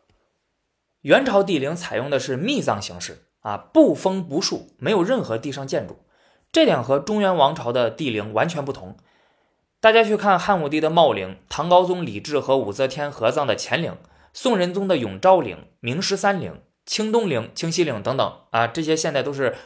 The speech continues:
开放参观的。高大的封土、神道、石像生、记述皇帝生前丰功伟绩的碑、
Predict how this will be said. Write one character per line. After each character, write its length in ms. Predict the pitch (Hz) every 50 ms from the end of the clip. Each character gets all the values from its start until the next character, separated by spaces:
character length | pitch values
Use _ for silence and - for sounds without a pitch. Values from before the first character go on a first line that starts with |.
| - -
开 160 | - 156 160
放 140 | 147 143 120
参 160 | - 143 139
观 160 | 139 135 143
的。 180 | 139 - - - - _ _ _ _ _ _ _ _ _ _ _ _ _
高 200 | - 196 196 196
大 200 | 196 - - -
的 80 | 127 127
封 240 | - 170 165 165
土、 320 | 156 123 113 82 - - _ _ _
神 400 | - - - - 123 117 139 180
道、 400 | - 220 156 110 - - - _ -
石 220 | - - - 160
像 220 | 170 185 160 127
生、 360 | 113 - 156 147 147 143 - - _ _ _ _
记 160 | - 208 208
述 200 | 190 170 170 147
皇 260 | 113 123 131 143 156
帝 140 | 160 156 143
生 240 | - - 185 170 160
前 200 | 135 139 135 135
丰 240 | 139 143 165 160 156
功 200 | 147 151 151 143
伟 160 | 117 95 95
绩 100 | 110 127
的 100 | 117 101
碑、 420 | 85 - 165 165 165 170 - -